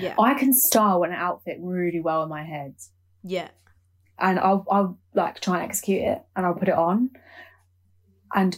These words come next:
Speaker 2: I will literally send myself into a depression for two days because it won't look how I want it.
Speaker 1: Mm.
Speaker 2: And I think, Meg, the reason you're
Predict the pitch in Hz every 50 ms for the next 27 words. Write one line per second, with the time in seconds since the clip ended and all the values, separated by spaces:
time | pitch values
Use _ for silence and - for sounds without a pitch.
0 | - _ - 185 185 190 180 185 190 185 190 190 - - - 196 185 - 175 170
1 | 170 170 - 175 165 - 160 151 - 180 - 180 170 - 180 151 - 175 156 151
2 | 143 - - 165 147 135 123 - - - - - 180 180 175 - - - - 165
3 | 165 - 170 - - - - - 180 180 180 185 165 147 - - - - - -
4 | - - - 185 180 180 180 - - - - - - 226 240 240 - 277 247 247
5 | - - - 240 269 302 262 180 - - - - _ _ _ _ _ _ _ _
6 | _ _ _ _ _ - - 262 233 240 302 349 427 427 427 403 381 349 285 302
7 | 294 285 285 285 285 285